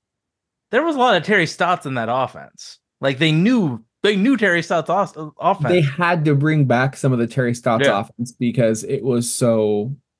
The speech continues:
Speaker 2: subpar.
Speaker 1: Yeah, so, like, when Dame's gone, you can't really do the Terry Stotts offense really with this team. So he had to build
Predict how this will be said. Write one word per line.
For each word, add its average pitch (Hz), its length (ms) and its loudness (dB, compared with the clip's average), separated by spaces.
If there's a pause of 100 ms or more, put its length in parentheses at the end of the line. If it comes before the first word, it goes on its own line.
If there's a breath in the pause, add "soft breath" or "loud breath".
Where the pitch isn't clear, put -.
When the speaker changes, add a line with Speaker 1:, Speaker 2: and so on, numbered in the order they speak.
(500)
Speaker 2:
subpar. 123 600 -2 (720)
Speaker 1:
Yeah, 196 240 0
so, 156 360 -2
like, 143 380 -4 (720 soft breath)
when 151 500 0
Dame's 233 400 0
gone, 135 320 -2
you 175 80 -6
can't 262 240 -2
really 147 300 -2
do 226 280 -2
the 151 180 0
Terry 143 400 -2
Stotts 147 480 -6
offense 113 800 -4
really 131 300 0
with 117 240 0
this 131 360 -2 (640)
team. 147 480 -4 (220 loud breath)
So 196 180 2
he 202 80 2
had 196 240 0
to 196 60 0
build 170 640 0